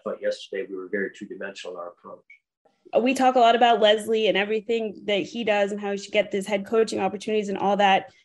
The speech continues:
Speaker 2: This defense, to have them playing this way, and obviously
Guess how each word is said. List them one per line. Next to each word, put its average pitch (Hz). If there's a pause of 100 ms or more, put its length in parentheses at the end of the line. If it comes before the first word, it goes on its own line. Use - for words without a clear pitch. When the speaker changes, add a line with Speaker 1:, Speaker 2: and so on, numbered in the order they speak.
(180)
Speaker 2:
This 269
defense, 254
to 226
have 202
them 196
playing 247
this 247
way, 220
and 190
obviously 190